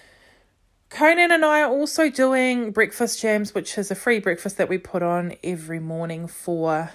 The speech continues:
um, the community. Anyone can come in.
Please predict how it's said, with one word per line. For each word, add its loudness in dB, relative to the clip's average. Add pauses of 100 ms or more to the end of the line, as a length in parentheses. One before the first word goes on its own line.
(140)
um, -12 (480)
the -6
community. 0
Anyone -4
can -10
come -10
in. -2